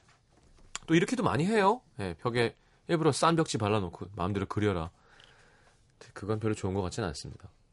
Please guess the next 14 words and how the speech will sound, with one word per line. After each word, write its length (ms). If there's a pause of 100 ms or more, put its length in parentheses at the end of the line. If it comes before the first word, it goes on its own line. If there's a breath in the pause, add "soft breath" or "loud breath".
(520)
어, 100 (280 soft breath)
벽지는 640
그리는 280
거 80
아니고 600 (380)
여기다 260
하는 180
거야 180
라고 120
가르쳐주는 380
게 80
좋죠. 400 (2500 soft breath)
김현철 360
씨 300